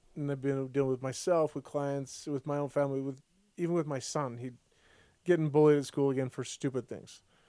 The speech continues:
But that comment that you right, made right there, belonging or, um,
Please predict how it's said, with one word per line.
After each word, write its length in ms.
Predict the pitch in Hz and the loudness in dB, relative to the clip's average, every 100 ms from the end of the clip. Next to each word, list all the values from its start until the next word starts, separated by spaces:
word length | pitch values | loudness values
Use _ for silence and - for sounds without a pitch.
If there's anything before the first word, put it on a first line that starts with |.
| _ _ _ - | _ _ _ -8
But 420 | 139 139 127 123 - _ _ _ | 4 6 6 2 -6 _ _ _
that 400 | 226 151 160 165 | -18 -2 0 0
comment 240 | 170 165 | 0 0
that 60 | 147 | 2
you 40 | 139 | 4
right, 240 | 139 139 | 6 4
made 220 | 143 143 131 | 2 2 4
right 200 | 127 - | 2 4
there, 320 | 151 120 117 - 139 | 4 4 -2 -10 -10
belonging 800 | 131 127 127 135 147 165 170 165 - | -6 -2 2 2 2 2 0 -2 -2
or, 680 | 147 139 135 131 127 117 - _ _ _ _ _ - - 220 _ | 2 4 4 2 2 -2 -8 _ _ _ _ _ -20 -20 _ _
um, 680 | 160 135 131 131 127 127 | -2 0 0 -2 -6 -6